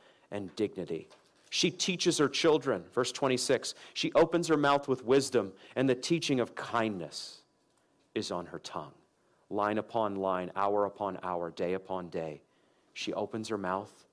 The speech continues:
and wisdom comes out. Not because she is so great in and of herself, of course, because God has chosen her for himself and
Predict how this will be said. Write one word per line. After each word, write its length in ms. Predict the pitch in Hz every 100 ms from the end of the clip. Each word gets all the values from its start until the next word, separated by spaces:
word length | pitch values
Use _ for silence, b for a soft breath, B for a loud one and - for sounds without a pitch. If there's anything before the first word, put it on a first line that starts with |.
| _ _ _ _
and 200 | 92 90
wisdom 380 | 104 98 - 80
comes 320 | - 82 78
out. 340 | 78 - - - -
Not 180 | 147 127
because 280 | - 110
she 240 | - - 107
is 120 | 92
so 220 | - 95 82
great 300 | 92 98 104
in 160 | 101 98
and 100 | 85
of 140 | 82
herself, 480 | 78 - 120 104 -
of 120 | -
course, 360 | - 127 151 - B B B -
because 320 | - 110 -
God 380 | - 110 113 98
has 300 | 104 - - b _
chosen 520 | - 120 120 127 117
her 180 | 107 107
for 220 | - 104
himself 680 | 101 98 - 123 135 110 -
and 140 | 85